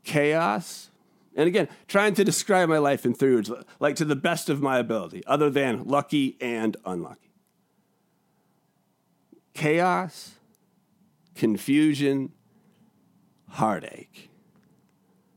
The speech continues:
I don't know what three words you would use to describe your life, but for me, chaos, confusion,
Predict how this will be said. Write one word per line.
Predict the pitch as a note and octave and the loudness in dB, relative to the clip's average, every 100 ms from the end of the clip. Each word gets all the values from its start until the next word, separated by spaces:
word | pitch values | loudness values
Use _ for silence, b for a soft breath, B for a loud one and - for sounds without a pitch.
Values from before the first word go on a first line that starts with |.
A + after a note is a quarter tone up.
| _ _ _ _ _ _ _ | _ _ _ _ _ _ _
I | B2 C3+ | 2 4
don't | C3 | 4
know | B2+ | 4
what | B2+ A#2 | 2 0
three | - B2+ B2 | -2 0 2
words | B2 B2 A2+ A2 | 2 2 2 0
you | B2 | 0
would | A#2 | 2
use | A2+ - | 0 0
to | A2+ | -4
describe | G2 B2 G2+ A#2 | -2 -6 -4 -2
your | D#3 F#3 | -2 -2
life, | G#3 G#3+ G#3+ - _ _ _ _ _ _ _ _ _ _ _ _ _ _ _ _ _ _ | -2 -4 -8 -12 _ _ _ _ _ _ _ _ _ _ _ _ _ _ _ _ _ _
but | - A2 | -6 -6
for | A2 B2 | -4 0
me, | D3 E3 | 2 2
chaos, | A#2+ D#3 E3 F3 E3 - C#3 - - - _ _ - | 0 -2 0 0 -2 -6 -12 -18 -20 -20 _ _ -2
confusion, | C3+ A2 B2 C#3 B2 A#2 G#2+ G#2 | 0 0 0 0 0 0 -2 -4